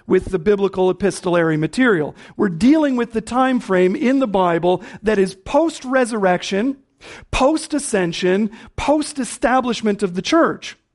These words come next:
This is why you hear a lot of preachers preach and teach out of the epistles, because they are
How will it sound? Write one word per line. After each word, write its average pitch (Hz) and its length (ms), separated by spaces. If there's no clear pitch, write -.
This 247 140
is 240 120
why 247 160
you 233 140
hear 247 160
a 226 60
lot 254 240
of 226 100
preachers 196 420
preach 226 340
and 190 120
teach 214 300
out 269 260
of 220 120
the 185 120
epistles, 165 460
because 202 340
they 208 140
are 208 220